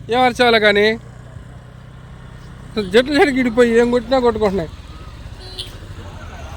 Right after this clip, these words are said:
జ్యోతి మరీ అన్నిటి మీద యుద్ధం ప్రకటిస్తుంది ఇది అసలు. ఏ? అరే, అరే, అరే, అరే, అరే.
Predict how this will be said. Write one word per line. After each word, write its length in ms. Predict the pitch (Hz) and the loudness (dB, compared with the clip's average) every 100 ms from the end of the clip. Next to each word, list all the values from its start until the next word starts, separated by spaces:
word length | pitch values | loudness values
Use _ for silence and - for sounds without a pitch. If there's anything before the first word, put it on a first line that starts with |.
| - - - - - - - - - - - - - - - | -14 -14 -14 -12 -10 -10 -6 -6 -4 -4 -2 -2 -2 0 6
జ్యోతి 240 | 240 285 | 8 8
మరీ 240 | 262 240 269 | 8 8 8
అన్నిటి 300 | 262 269 262 | 8 6 6
మీద 180 | 254 226 185 151 - 185 | 6 6 6 2 0 0
యుద్ధం 260 | 190 254 | 4 4
ప్రకటిస్తుంది 540 | 240 226 202 196 185 165 | 6 4 4 0 0 0
ఇది 120 | 160 | 0
అసలు. 200 | 147 135 - - - - - - - - - - - - - - | 0 -4 -6 -6 -6 -6 -6 -4 -4 -4 -6 -6 -8 -8 -8 -4
ఏ? 320 | 240 330 311 - - - - 156 - - - - - - - 151 - - - | -2 -2 -6 -10 -10 -10 -10 -10 -10 -10 -12 -10 -8 -4 -4 -6 -8 -6 2
అరే, 120 | 302 | 8
అరే, 140 | 339 302 | 10 10
అరే, 180 | 247 | 8
అరే, 160 | 208 170 | 6 4
అరే. 180 | 156 | 0